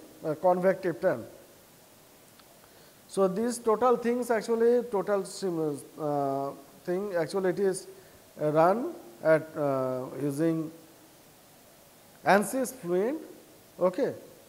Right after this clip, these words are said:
So, it is run, uh, using ansys fluent. Now,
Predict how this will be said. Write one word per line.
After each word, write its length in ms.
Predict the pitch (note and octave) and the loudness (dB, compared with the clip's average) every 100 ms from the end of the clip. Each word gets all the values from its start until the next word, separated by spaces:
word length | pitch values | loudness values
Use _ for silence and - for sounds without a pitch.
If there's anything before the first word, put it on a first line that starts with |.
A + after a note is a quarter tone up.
| - - - | -20 -20 -8
So, 140 | F#3 | -2
it 160 | F3 G#3+ | -2 -2
is 160 | F#3+ | -4
run, 320 | F#3 F#3+ B3 B3 - E3+ | 0 -2 -2 -8 -8 -4
uh, 260 | D#3 D3 D#3+ | -2 -2 -4
using 280 | D#3 D#3 F#3+ | -4 -4 -4
ansys 440 | E3+ D3 F3+ E3+ | -2 -4 -4 -6
fluent. 320 | - F3 A3+ D#4+ - - - - - - - - - - - - - - - - | -4 -4 -4 -4 -12 -20 -20 -20 -20 -20 -20 -20 -20 -20 -20 -20 -20 -20 -20 0
Now, 400 | G3 A3 A3+ | 6 8 8